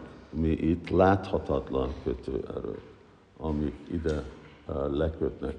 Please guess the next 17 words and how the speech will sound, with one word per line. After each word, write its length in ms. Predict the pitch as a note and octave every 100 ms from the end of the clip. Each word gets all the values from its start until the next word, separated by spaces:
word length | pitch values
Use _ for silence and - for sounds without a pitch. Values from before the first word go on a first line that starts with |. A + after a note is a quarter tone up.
| -
és 120 | E2
bilincsesznek 760 | - D#2 - - - - - D#2+ D#2
a 60 | - -
világba. 480 | A#1 - - - - - - - - - - - - -
Szóval 160 | G2 F#2+
Srila 260 | - G#2+
Prabhupád, 840 | G#2 G2 F#2+ F#2 - E2+ E2+ E2 - - -
ö, 360 | E2 D#2+ D#2 D#2+ E2 - - - - - - - - - -
átadta 600 | - F#2+ G2 F#2+ F2+ -
nekünk 440 | E2 D#2+ E2 E2+ D#2+
ezt 300 | D2+ - -
a, 260 | C#2+ C#2 - -
a 140 | D#2
tudományt, 1000 | - - D#2+ E2+ D#2 D2+ F2 G#2+ - - - - - - -
ö, 260 | D2+ D2
ugye 500 | D#2 - D#2 F2 E2+
ez 280 | - D#2+ D#2